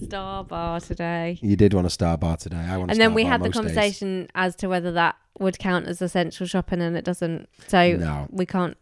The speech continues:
Speaker 1: have a Star Bar.
Speaker 2: No.
Speaker 1: And you didn't get them in the shopping?
Speaker 2: No, because I'll go to Aldi and Lidl and they don't, they don't actually
Speaker 1: No, you went to
Speaker 2: frequent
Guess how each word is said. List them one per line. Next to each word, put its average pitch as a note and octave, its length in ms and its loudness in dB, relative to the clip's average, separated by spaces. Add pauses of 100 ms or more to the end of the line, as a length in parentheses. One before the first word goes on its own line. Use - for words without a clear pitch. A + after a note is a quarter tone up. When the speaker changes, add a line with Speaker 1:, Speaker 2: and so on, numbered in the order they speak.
Speaker 1:
have F3+ 220 -2
a F3+ 40 -2
Star F3+ 280 0
Bar. F3 220 -2
Speaker 2:
No. D#3 120 -6 (240)
Speaker 1:
And G3 140 6
you G3+ 60 10
didn't F#3+ 180 4
get E3 140 4
them F3+ 80 4
in F#3 80 4
the F3+ 60 2
shopping? F#3 500 2
Speaker 2:
No, B2+ 260 6
because G#2+ 240 2
I'll A2+ 80 8
go B2 100 8
to A#2+ 120 4
Aldi A2+ 280 6
and A2 120 6
Lidl A2+ 240 8
and F#2+ 80 4
they G2+ 40 6
don't, G2 360 2 (100)
they G#2 220 2
don't A2 200 2
actually - 280 -2
Speaker 1:
No, F#4 60 4
you A#4+ 180 12
went C#5 100 6
to C5+ 60 6 (100)
Speaker 2:
frequent D5 120 10